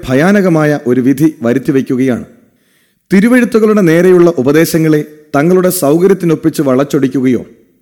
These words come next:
അല്ലെങ്കിൽ ലോകപ്രകാരം ജീവിക്കുന്നതിന് വേണ്ടി മാറ്റുകയോ ചെയ്യുന്നവർ തങ്ങളുടെ മേൽ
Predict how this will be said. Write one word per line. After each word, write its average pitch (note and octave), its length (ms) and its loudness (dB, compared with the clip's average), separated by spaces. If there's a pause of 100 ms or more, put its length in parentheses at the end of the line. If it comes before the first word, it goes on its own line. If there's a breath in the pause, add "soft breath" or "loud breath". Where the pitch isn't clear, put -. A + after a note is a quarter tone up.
(480 soft breath)
അല്ലെങ്കിൽ F#3+ 480 2
ലോകപ്രകാരം F#3+ 800 0
ജീവിക്കുന്നതിന് E3+ 560 0
വേണ്ടി D#3 260 0
മാറ്റുകയോ D3 540 0
ചെയ്യുന്നവർ C3 500 -2 (680 soft breath)
തങ്ങളുടെ F3+ 380 0
മേൽ E3 220 2